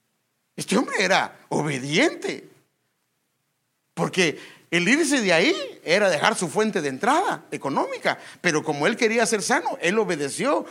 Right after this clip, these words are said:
eh, al enviado de Dios y se fue, eh, al lugar que el Señor le había dicho para poder recibir una sanidad completa.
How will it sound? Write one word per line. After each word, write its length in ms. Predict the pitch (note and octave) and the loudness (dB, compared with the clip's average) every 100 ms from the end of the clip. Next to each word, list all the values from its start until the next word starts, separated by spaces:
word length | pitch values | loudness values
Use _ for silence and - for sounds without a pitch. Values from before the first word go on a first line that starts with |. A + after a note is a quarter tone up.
| - - | -14 -10
eh, 240 | - D3+ D3+ | -2 0 2
al 160 | D3 D3 | 2 0
enviado 400 | C#3+ D#3+ B3 A3+ | 4 4 4 2
de 140 | D#3+ | 0
Dios 340 | E3+ D#4 E4+ - | 2 2 0 -2
y 100 | D#3 | -2
se 160 | D#3+ | -2
fue, 380 | C#3 G#3 D#4+ E4+ - - - | 0 2 2 0 -10 -20 -2
eh, 400 | D#3 D3+ D3+ D3+ | 2 4 4 2
al 120 | D#3+ | 2
lugar 300 | D#3 D3+ G#3+ | 2 2 2
que 80 | A3 | 2
el 80 | G3+ | -2
Señor 300 | E3+ D3 F#3 | 0 0 0
le 100 | G#3+ | 0
había 260 | F#3+ G3+ F#3+ | 0 0 -2
dicho 320 | D4 A#4 - | -2 -4 -2
para 220 | D#3+ C#3+ | -2 -2
poder 340 | C#3 D3+ G3+ G3 - | 0 0 0 -2 -12
recibir 500 | - D#3+ D#3+ C#3+ G3 C#3 | -4 -2 -2 -2 -4 -2
una 240 | F#3+ G#3+ | 0 2
sanidad 480 | - E3+ C#3 C#3 E3 | 2 -2 -2 -2 -2
completa. 760 | F3+ E3+ F3 A#4 - - - | -4 -6 -8 -8 -6 -6 -8